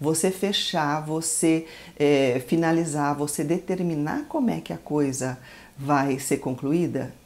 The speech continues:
simplesmente porque você ficou em silêncio. Simplesmente porque você baixou a sua carga emocional, você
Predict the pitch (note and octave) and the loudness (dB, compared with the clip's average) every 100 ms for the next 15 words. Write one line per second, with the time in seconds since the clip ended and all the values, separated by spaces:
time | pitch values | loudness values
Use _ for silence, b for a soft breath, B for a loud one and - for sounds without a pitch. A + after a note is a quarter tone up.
0 | - - - B3 G#3 F#3+ F#3+ G3 - F#3 | -20 -10 -6 -4 -4 -2 -2 -4 -10 -10
1 | G3+ F3+ F3+ F3 - E3 D#3+ D#3 A#2+ B2+ | -6 -6 -6 -8 -6 -6 -4 -6 -6 -6
2 | - - - B B - F3+ F3 E3 E3+ | -8 -10 -16 B B -8 -6 -2 -2 -2
3 | - E3 E3 D3+ - A3+ A#3+ A3 A3 F#3 | -4 -6 -4 -4 2 2 2 -2 0 2
4 | F3 D#3+ E3+ D#3 - D3+ D3 C3+ C3+ C#3 | 2 2 -2 -2 -4 -6 -2 -2 -2 -4
5 | C#3 C3 C#3+ C#3+ D3 D3+ | -4 -2 -4 -4 -4 -4